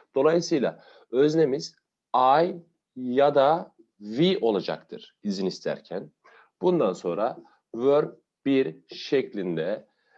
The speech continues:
devam edecektir arkadaşlar. Ee, şunu tekrar hatırlatıyorum. Can ve could. İlk öğrendiğimiz yetenek anlamları vardı. Can present anlam katıyordu. Could past anlam katıyordu. Burada öyle değil arkadaşlar.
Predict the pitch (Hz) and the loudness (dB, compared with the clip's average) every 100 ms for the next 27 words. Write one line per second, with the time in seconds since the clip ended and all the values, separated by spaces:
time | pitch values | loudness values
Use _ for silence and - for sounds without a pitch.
0 | _ _ 151 147 135 95 78 78 71 - | _ _ 2 4 4 0 -4 -8 -10 -8
1 | 78 76 76 76 78 - - - - - | -10 -8 -12 -8 -6 -6 -12 -20 -20 -20
2 | _ - 104 101 98 95 92 - 175 180 | _ -4 0 2 4 2 0 -2 -2 0
3 | 143 156 156 143 127 117 107 95 113 - | 2 4 4 2 -2 -4 -2 -6 -6 -10
4 | _ _ _ _ - 139 135 156 175 - | _ _ _ _ -6 0 2 0 -4 -2
5 | 120 123 - 131 107 - _ _ _ _ | 0 0 0 -2 -2 -4 _ _ _ _
6 | 131 147 147 131 127 120 110 101 90 104 | -4 -4 -2 0 2 0 0 -4 -6 -8
7 | - 101 104 - 131 131 113 107 110 113 | -14 -8 -6 -2 -4 -2 -4 -2 0 0
8 | 123 131 127 120 117 - - - - - | 0 2 2 2 -2 -4 -20 -20 -20 -10
9 | - 120 107 104 104 95 117 110 107 113 | -2 -2 -2 -2 -2 -2 -6 -6 -4 -4
10 | 120 123 113 120 104 104 107 _ _ _ | -4 -6 -2 -2 0 0 -2 _ _ _
11 | - 131 135 - _ - - 113 120 - | -2 0 0 -4 _ -12 -2 -2 -2 -6
12 | 95 92 90 - 78 76 73 - _ - | -4 -4 -6 -12 -14 -14 -14 -20 _ -20
13 | _ _ 131 143 143 - 117 117 127 101 | _ _ -4 0 2 0 -2 -2 -2 -2
14 | 107 120 104 - 101 80 - - | 0 0 0 -2 -12 -14 -14 -20